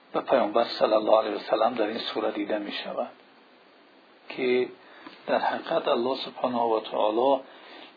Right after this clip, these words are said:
чӣ гуна бо ин اه، بندهٔ خود مناسبت عجیبی داشت، چقدر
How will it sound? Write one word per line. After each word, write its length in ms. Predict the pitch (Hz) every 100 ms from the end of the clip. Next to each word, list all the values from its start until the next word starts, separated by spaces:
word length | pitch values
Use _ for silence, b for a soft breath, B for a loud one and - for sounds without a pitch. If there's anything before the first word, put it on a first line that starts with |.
| -
чӣ 160 | - 147
гуна 280 | 117 123 160
бо 160 | 175 135 135
ин 200 | 147 160 - - - - -
اه، 440 | 120 117 - - - 131
بندهٔ 460 | 123 113 113 135 127
خود 360 | - - -
مناسبت 640 | 123 117 107 - 123 135 - 131 123 - -
عجیبی 460 | - 131 170 156 135
داشت، 300 | 120 104 -
چقدر 480 | - 135 - 160